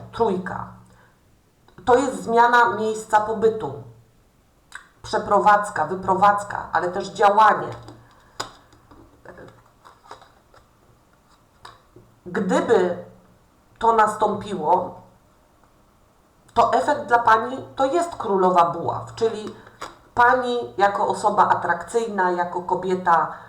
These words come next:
godna podziwu, jako kobieta przyciągająca uwagę, ale królowa buław to kobieta,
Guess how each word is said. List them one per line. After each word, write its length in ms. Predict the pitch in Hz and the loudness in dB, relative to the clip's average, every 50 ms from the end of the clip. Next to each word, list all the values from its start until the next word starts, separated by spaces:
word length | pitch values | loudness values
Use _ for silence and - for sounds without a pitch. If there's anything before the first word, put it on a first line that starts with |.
| - - | -20 -10
godna 360 | - 175 202 - 165 180 175 | -4 -2 -2 0 2 2 2
podziwu, 680 | 170 - 196 202 196 180 190 220 226 185 180 190 180 180 | 2 2 -2 -4 -4 -4 -6 -8 -8 -8 -6 -4 -2 0
jako 260 | 180 180 - - - | 0 -2 -4 -4 -10
kobieta 460 | - - 185 180 185 185 185 185 160 | -10 -8 -6 -4 -2 -2 0 -2 -2
przyciągająca 880 | - - - - 190 - 202 180 180 180 180 180 180 180 180 180 185 165 - 185 | -4 -4 -10 -12 -8 -4 -2 -2 0 0 0 0 0 -2 -2 -4 -4 -4 -4 -4
uwagę, 480 | 180 180 214 190 - - 185 180 - - | 2 4 4 4 4 2 0 -4 0 2
ale 160 | 185 185 185 | 2 2 2
królowa 420 | - - 202 214 214 214 208 208 202 | -2 -2 -2 0 2 4 4 2 2
buław 520 | - 233 233 240 220 208 - - - - - | 2 0 2 2 2 2 0 -8 -12 -8 -6
to 100 | 208 185 | -6 -4
kobieta, 520 | - 208 185 214 233 226 - 196 196 - | -4 -4 -2 -2 -2 0 0 0 0 0